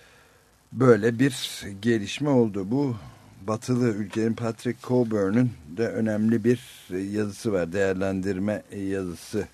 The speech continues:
e, çıkmış durumda Independent, e, gazetesinde. Dış müdahalenin başarıya ulaşabilmesi için Libya'da açık hedefler belirlemek gerektiğini belirtiyor ve di-, di-, diyor ki amaç doğudaki isyancıları mı korumak yoksa Kaddafi'den mi kurtulmak?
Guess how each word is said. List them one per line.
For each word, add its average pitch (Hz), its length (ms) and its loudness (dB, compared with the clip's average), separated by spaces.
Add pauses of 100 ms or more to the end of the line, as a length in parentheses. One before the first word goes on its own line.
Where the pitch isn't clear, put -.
(140)
e, 90 220 -4
çıkmış - 500 -12
durumda 90 440 -4
Independent, 90 840 -8
e, 82 320 -6
gazetesinde. 87 760 -6 (1700)
Dış 127 220 2
müdahalenin 120 680 6
başarıya 117 460 4
ulaşabilmesi 117 760 4
için 139 280 2
Libya'da 123 460 6
açık 147 400 2
hedefler 117 600 4
belirlemek 107 520 2
gerektiğini 101 540 2
belirtiyor 107 480 0
ve 98 260 4
di-, 98 300 0
di-, 104 160 -8
diyor 156 160 0
ki - 140 -4
amaç 127 380 4
doğudaki 113 460 2
isyancıları 110 720 4
mı 165 120 0
korumak 120 440 2
yoksa 117 320 0
Kaddafi'den 104 760 2
mi 98 140 2
kurtulmak? 101 580 0